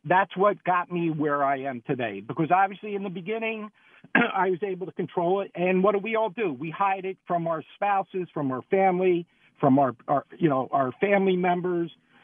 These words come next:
And then you start with the credit cards and you start running up the credit cards. And then, <clears throat> you know, obviously we all need to get money. And, you know, like you and, and Gary,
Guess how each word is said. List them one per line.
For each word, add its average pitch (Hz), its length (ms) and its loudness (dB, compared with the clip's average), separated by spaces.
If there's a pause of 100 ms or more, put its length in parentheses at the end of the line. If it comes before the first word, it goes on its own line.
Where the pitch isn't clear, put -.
(160)
And 240 200 4
then 226 140 0
you 214 160 -8
start 202 260 -4
with 190 140 -10
the 196 80 -10
credit 196 320 0
cards 120 320 -6
and 135 100 -4
you 135 60 -4
start 151 240 -4
running 160 260 -4
up 180 140 -4
the 190 60 -14
credit 214 300 0
cards. 110 300 -6 (520)
And 180 120 4
then, 208 380 6 (260)
<clears throat> - 180 0
you 202 140 0
know, 160 200 -2 (960)
obviously 202 880 2
we 165 380 2
all 190 160 6
need 196 240 -6
to 170 60 -12
get 214 160 -2
money. 185 440 -4
And, 139 340 -14
you 180 120 -6
know, 165 340 -6 (240)
like 180 320 2
you 202 480 -2
and, 147 160 -10 (280)
and 156 240 -6
Gary, 165 840 -4